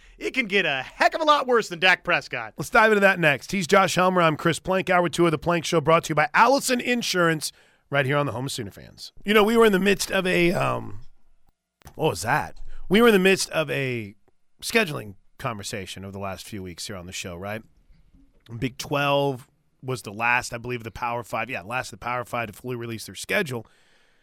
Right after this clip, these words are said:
Speaker 2: And in the midst of it, I, I don't know if we had truly talked about how the University of Tulsa had not released its schedule yet. Well, in Kevin Wilson's first season, Tulsa released its schedule just moments ago,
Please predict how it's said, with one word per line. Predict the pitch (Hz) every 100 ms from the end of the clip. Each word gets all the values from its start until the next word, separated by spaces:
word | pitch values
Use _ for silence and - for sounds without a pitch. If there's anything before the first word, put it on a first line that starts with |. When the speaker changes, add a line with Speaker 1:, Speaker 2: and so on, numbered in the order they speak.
| _ -
Speaker 2:
And | 226
in |
the | 202
midst | 254 269 262
of | 175
it, | 196 -
I, | 180 170
I | 180
don't | 180 185
know | 185 185
if | 147
we | 165 156
had | 135
truly | 202 202
talked | - 139 135
about | 139 135 120
how | 135
the | 123
University | 151 143 139 - 135
of | 123
Tulsa | - 196 - - _ _ _ _ _ _ -
had | 151 143
not | 135 123
released | 139 131 123 -
its | 135 -
schedule | - 135 123 127
yet. | 117 127 127
Well, | 143 135 123 _ _ _ _
in | 143
Kevin | 135 180 180 175
Wilson's | 175 165 165 156 - -
first | 180 175 147 -
season, | - - 185 160 120 156 196 _ _ _ _ _ _ _ _ _ _ -
Tulsa | 160 165 -
released | 165 151 156 -
its | 151 -
schedule | - - 160 135 160 185 165 _ _ _ _
just | - 170 - - -
moments | 160 180 214 208 165
ago, | 139 117 90